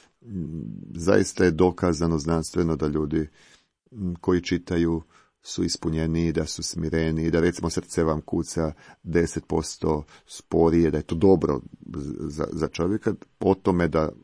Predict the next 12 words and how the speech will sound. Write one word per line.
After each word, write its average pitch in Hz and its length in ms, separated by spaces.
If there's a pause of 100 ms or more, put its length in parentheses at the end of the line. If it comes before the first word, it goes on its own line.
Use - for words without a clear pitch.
(340)
čitajući 85 640
stječemo, 78 720 (640)
e, - 40 (560)
neke 80 420
spoznaje 78 720
i, 67 100 (220)
i 90 100
saznanja 76 640
koja 69 320
inače 76 380
ne 76 140
bismo 80 420